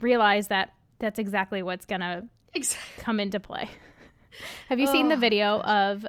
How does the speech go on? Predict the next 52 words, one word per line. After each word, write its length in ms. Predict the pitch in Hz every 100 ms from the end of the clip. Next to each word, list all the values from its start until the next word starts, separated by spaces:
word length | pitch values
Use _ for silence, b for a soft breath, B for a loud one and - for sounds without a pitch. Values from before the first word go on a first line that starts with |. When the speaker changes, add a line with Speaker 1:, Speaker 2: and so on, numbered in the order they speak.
| -
Speaker 1:
the 680 | 208 214 202 196 190 190 185
woman 400 | - 214 202 208
who 160 | 214 220
was 160 | 214 208
in 80 |
the 80 | 202
grocery 300 | 190 190 240
store 320 | 226 233 220
and 160 | 214 214
her 120 | 214
friend 360 | - 202 208 208
dared 260 | 196 190
her 220 | 196 214 220
to 100 | 226
go 320 | 208 190 196
in 120 | 220 214
costume 640 | 196 185 - 214 214 220
to 380 | - 220 196 196
the 100 | 202
grocery 260 | 202 202 226
store 160 | 226
and 100 | 214
she 140 | - 214
dressed 320 | 196 190 -
in 100 | 214
the 80 | 202
whole 200 | 208 208
Handmaid's 480 | 196 196 196 208 -
Speaker 2:
<gasps> 60 |
Speaker 1:
Tale 280 | 254 226 226
thing? 380 | 240 240 254 269 B B B B -
And 160 | 233
it 140 | 233 240
Speaker 2:
Oh 20 |
Speaker 1:
is, 160 | 247 156
Speaker 2:
my 220 | 147 143
God. 400 | 160 151 147 147
Speaker 1:
it's 160 | 247 -
very 280 | 214 196 202
silly. 460 | - 196 180 202 -
It's 160 | 233 -
short 240 | 220 175
and 100 | 180
it's 220 | 175 -
Speaker 2:
I 80 | 175
Speaker 1:
silly. 100 | 180 175
Speaker 2:
need 100 | 226 _ _
Speaker 1:
It's 80 | -
probably 220 | 262 240 202
Speaker 2:
that. 60 | -
Speaker 1:
a 20 |
TikTok. 460 | 196 202 170 208